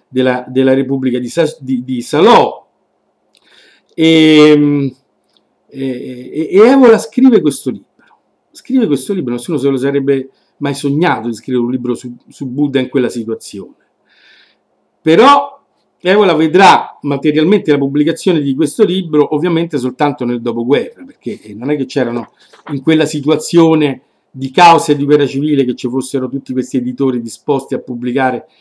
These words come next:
in quel momento un libro sul buddismo. E Evola scrive queste parole, sentite.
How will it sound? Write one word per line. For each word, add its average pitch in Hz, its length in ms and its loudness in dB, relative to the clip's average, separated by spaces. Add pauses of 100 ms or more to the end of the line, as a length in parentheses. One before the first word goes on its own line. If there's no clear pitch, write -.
(260)
in 135 240 -6
quel 147 140 2
momento 139 360 0
un 139 40 -4
libro 127 200 -4
sul 120 160 -10
buddismo. 110 760 -14 (2500)
E 165 380 0
Evola 240 640 4
scrive 180 420 -4
queste 185 320 0
parole, 117 480 -2 (180)
sentite. 104 560 -14